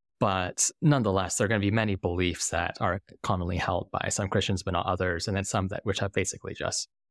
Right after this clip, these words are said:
dropped out, like beliefs about angels and so on. So, I mean, I would say that, like, on the Stoic side, it seems like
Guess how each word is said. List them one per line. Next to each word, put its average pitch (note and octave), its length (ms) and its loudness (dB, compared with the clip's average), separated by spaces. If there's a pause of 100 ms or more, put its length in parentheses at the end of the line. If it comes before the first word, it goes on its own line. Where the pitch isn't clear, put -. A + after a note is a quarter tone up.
(100)
dropped - 360 -2
out, - 280 -4
like A#2 180 -8
beliefs G2 320 -4
about F2+ 440 -2 (120)
angels F#2+ 480 -6
and G#2+ 100 -4
so - 140 0
on. F#2+ 280 -2 (420)
So, G2 500 4 (320)
I F3 80 6
mean, A#2 260 4
I C3+ 140 4
would B2+ 120 2
say A2+ 260 4
that, G2+ 260 2
like, - 240 0
on B2+ 80 4
the A#2 80 6
Stoic B2 340 2
side, F2 300 2
it F#2 80 0
seems - 260 0
like F2+ 200 0